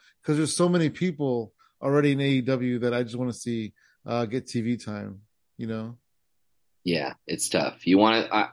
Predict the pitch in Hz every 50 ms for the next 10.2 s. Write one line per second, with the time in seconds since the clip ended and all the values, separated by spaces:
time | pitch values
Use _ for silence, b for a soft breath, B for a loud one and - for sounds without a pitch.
0 | - - 110 120 120 123 123 120 107 92 104 104 107 104 - - - 107 95 90
1 | 85 90 90 87 87 90 90 - - 87 87 92 92 90 - - 107 95 90 90
2 | 82 - - - - - 92 95 92 92 90 80 87 85 82 82 82 80 - -
3 | 82 85 85 82 82 80 80 80 80 80 78 76 - 78 78 82 82 82 - -
4 | - 92 80 78 78 76 78 90 101 104 104 98 - - - - - _ _ _
5 | _ _ _ _ _ _ _ _ - 85 82 80 80 85 80 - 87 87 90 90
6 | 90 90 90 87 87 85 - - 87 82 78 85 85 85 87 85 90 82 76 -
7 | - - 131 127 151 139 104 - - - _ _ _ _ _ _ _ _ _ -
8 | - _ _ _ _ _ _ _ _ _ _ _ _ _ - 92 87 95 92 98
9 | 98 87 - 90 85 78 - - 82 78 78 71 73 76 73 - 62 - - -
10 | - - - -